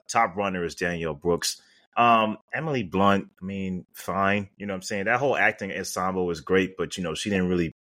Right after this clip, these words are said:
blow me away in Oppenheimer. Uh, Da'Vine Joy was good in The Holdovers, but again, I, I think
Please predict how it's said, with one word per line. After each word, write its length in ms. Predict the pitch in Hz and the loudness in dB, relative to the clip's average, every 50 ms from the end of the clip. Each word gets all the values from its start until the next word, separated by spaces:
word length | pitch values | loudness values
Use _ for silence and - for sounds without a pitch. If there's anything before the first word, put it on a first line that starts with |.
| _ _ - | _ _ 0
blow 180 | 98 98 98 | 4 6 6
me 160 | 92 95 95 90 | 6 6 4 4
away 320 | 82 80 92 92 87 82 | 4 4 6 6 6 6
in 80 | 78 78 | 4 2
Oppenheimer. 680 | 80 80 - - 80 78 80 80 80 80 80 80 78 - | -2 -4 -4 -6 -8 -6 -4 -2 -2 -2 -2 -4 -6 -6
Uh, 220 | 92 90 85 85 82 | -6 -6 -4 -6 -6
Da'Vine 500 | - 101 92 90 135 147 170 180 185 165 | -8 -8 0 4 4 6 6 4 2 2
Joy 260 | - 165 156 151 143 | 2 4 4 4 4
was 140 | 135 123 107 | 2 0 -2
good 180 | - 131 120 113 104 | 0 2 2 2 2
in 60 | 104 | 0
The 80 | 101 | 0
Holdovers, 680 | 95 104 98 95 85 90 90 87 82 90 95 95 - - - | 2 2 2 4 4 4 4 4 4 2 0 -2 -2 -4 -6
but 120 | - 95 92 | -4 -2 -2
again, 340 | 87 - 104 95 82 80 | -2 0 0 2 2 2
I, 60 | 82 90 - - _ _ - | 0 -2 -2 -6 _ _ -12
I 80 | 62 - - | -12 -6 -2
think 200 | 101 98 92 | -2 -2 -2